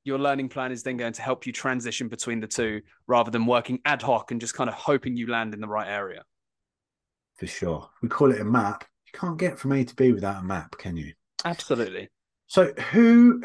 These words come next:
Speaker 2: who requires development?
Speaker 1: So within a learning plan, obviously, you would need to analyse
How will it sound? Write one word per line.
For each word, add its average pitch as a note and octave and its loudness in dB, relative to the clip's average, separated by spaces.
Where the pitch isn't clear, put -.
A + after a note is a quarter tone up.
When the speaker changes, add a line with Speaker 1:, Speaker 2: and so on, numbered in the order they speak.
Speaker 2:
who C#4 6
requires D#3 2
development? A#2 -2
Speaker 1:
So A#3+ 6
within A#3+ 4
a B3 6
learning A#3 4
plan, F3+ 2
obviously, D#3+ 2
you D3 -6
would D3 -6
need D3+ -4
to - -6
analyse C3 -2